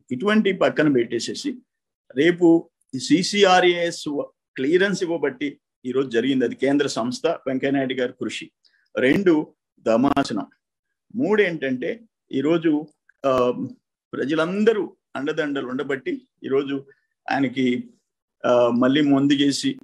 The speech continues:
ప్రజలకు అందించే అవకాశం జరిగింది. అందుకనే నేనేమంటానంటే జిల్లా కలెక్టర్, ఎస్పీ, medical and health department, all revenue, police అందరూ కలిసి, ఆ, I mean, నార్మ్స్ వయలేట్ చేయకుండా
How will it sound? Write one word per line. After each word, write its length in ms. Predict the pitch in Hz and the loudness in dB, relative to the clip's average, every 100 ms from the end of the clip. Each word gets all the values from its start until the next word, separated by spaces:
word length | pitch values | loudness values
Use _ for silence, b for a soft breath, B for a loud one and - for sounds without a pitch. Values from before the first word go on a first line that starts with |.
| - _ _ _ _ - - | -20 _ _ _ _ -16 -2
ప్రజలకు 400 | 123 139 151 139 | 2 2 2 2
అందించే 340 | 131 135 147 | 0 0 0
అవకాశం 680 | 120 123 156 143 123 113 113 _ _ _ _ | 0 0 -2 -2 -4 -6 -10 _ _ _ _
జరిగింది. 480 | 110 127 143 101 - _ - | -6 -2 -2 -2 -8 _ -12
అందుకనే 380 | 123 135 170 175 | -6 -4 -2 -4
నేనేమంటానంటే 880 | 156 135 147 160 139 127 113 - - _ _ | -4 -4 -4 -4 -6 -6 -8 -10 -14 _ _
జిల్లా 280 | 117 117 120 | -6 -4 -2
కలెక్టర్, 640 | 151 160 165 190 190 - | 0 0 0 -2 -2 -2
ఎస్పీ, 500 | 107 - - 180 - b b b _ 113 | -4 -6 -4 -4 -6 b b b _ -4
medical 440 | 113 113 120 147 | -2 0 0 2
and 120 | 147 | 2
health 240 | 143 143 143 | 2 0 -4
department, 680 | 147 156 151 - 80 80 - - - | -6 -4 -6 -6 -8 -8 -12 -8 0
all 220 | 156 160 139 | 2 2 2
revenue, 440 | 120 143 151 147 139 | 0 0 -2 0 -2
police 520 | 131 135 151 143 - | -2 -2 -2 -4 -4
అందరూ 440 | 120 139 165 175 - | -2 -2 -2 -4 -2
కలిసి, 440 | 120 113 156 - - _ _ _ _ _ _ - - - | -4 -4 -6 -6 -8 _ _ _ _ _ _ -18 -14 -6
ఆ, 360 | 117 113 113 113 _ _ _ _ _ - 127 | -2 -2 -4 -8 _ _ _ _ _ -10 -4
I 60 | |
mean, 260 | 135 151 123 - _ - | -2 -2 -2 -8 _ -12
నార్మ్స్ 480 | 117 139 180 202 - | -6 -4 -4 -4 -10
వయలేట్ 480 | 135 131 147 165 160 | -6 -4 -2 -4 -8
చేయకుండా 460 | 143 131 120 120 | -12 -10 -10 -6